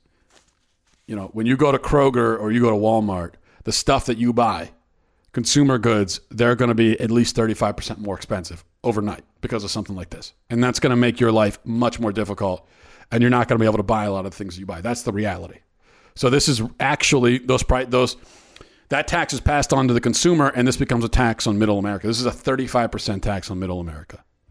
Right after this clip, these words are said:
You wanna do something like that and first repeal the federal income tax?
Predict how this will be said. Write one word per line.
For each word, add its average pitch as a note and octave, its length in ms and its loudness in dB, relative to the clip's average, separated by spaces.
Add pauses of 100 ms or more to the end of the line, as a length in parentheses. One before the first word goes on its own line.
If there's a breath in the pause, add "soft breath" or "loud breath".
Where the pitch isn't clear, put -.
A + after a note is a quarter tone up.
(560)
You C#3+ 120 2
wanna G#3+ 180 4
do F#3 120 2
something G3+ 300 2
like E3 160 2
that D#3 380 2
and B2+ 120 2
first D3+ 380 2
repeal D#3 340 4
the C#3 60 -2
federal C3+ 340 4
income A#3 280 0
tax? B3 440 -6